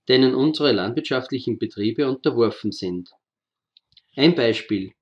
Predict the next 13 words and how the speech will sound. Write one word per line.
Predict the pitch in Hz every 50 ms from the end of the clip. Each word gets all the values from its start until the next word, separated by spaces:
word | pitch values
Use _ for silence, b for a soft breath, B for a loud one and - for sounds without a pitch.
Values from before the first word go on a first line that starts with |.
| _ _ b b b b b b
Wenn | 123 139 175 180
ein | 151 143 139
Betrieb | 147 131 - 120 156 180 175 -
die | 139 117
Rinderhaltung | 120 139 175 190 175 127 120 113 110 - 120 110
aufgibt, | - - 95 113 - - - 156 185 - - _ _ - _ _ _ _ _ _ _ _
dann | 113 120 147
ist | 151 151 -
es | 143 127 - -
sehr | - 127 123
schwer | - - 107 101 117 131
bis | - 143 127 - -
unmöglich, | - 135 165 175 143 107 95 95 123 127 151 165 165 - - b